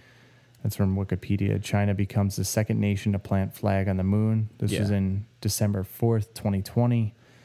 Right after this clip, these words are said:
Speaker 1: I mean, that's the thing. Like, you watch videos like this and you see them, like, the, the thing that they showed,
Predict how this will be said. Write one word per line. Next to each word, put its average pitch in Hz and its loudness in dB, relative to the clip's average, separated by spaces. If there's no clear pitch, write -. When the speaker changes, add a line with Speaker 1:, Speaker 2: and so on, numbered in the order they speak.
Speaker 1:
I 143 8
mean, 147 6
that's 151 2
the 127 2
thing. 147 4
Like, 110 2
you 117 6
watch 127 2
videos 117 2
like 98 0
this 101 0
and 110 2
you 104 2
see 120 0
them, 107 2
like, 113 4
the, 110 4
the 127 6
thing 160 2
that 120 2
they 110 4
showed, 107 2